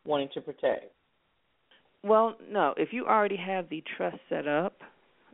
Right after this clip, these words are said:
Speaker 2: and let's just say you already, you know, ten years ago you set up a trust and you're buying a, a, a house today, well, you just put that house in the name of the trust. So it's already there. The trust was already created.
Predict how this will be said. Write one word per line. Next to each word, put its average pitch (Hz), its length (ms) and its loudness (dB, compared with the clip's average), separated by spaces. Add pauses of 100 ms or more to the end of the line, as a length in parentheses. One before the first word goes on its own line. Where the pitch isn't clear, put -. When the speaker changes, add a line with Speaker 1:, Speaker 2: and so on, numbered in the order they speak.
(680)
Speaker 2:
and 160 420 4
let's 175 200 4
just 175 200 -4
say 156 180 4
you 175 220 -2
already, 160 260 4
you 151 200 -4
know, 147 200 -4 (140)
ten 196 140 0
years 170 220 2
ago 143 220 0
you 151 160 -4 (100)
set 151 120 2
up 143 80 -4
a 147 60 -4
trust 147 360 2
and 147 100 -6
you're 160 120 -2
buying 139 520 -2 (400)
a, - 60 6
a, 147 420 4
a 151 60 4
house 147 340 0
today, 143 300 2
well, 147 180 0
you 180 220 -2
just 180 240 2 (300)
put 180 160 4
that 160 140 4
house 160 280 4
in 156 60 -8
the 156 60 -6
name 147 160 -4
of 139 60 -8
the - 60 -6
trust. - 340 -4 (300)
So 156 120 6
it's 165 100 -2
already 151 320 2
there. - 380 -10 (280)
The 151 80 -2 (100)
trust 165 220 0
was 151 120 -10
already 147 260 -4
created. - 440 -8